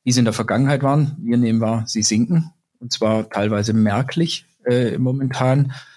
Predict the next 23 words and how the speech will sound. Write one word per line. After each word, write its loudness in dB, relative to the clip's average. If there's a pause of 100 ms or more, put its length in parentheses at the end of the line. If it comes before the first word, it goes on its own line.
sodass -2
hier, 2
ähm, 2
denke 0
ich, -4
es -4
auch -2
eine 4
Marktbereinigung 0
stattfindet, 0
äh, 0
wo 0
sich -2
die -2
Marktakteure -2
wieder -20
finden 2
werden, -2
wie -6
du -2
richtig -2
gesagt -2
hast. -2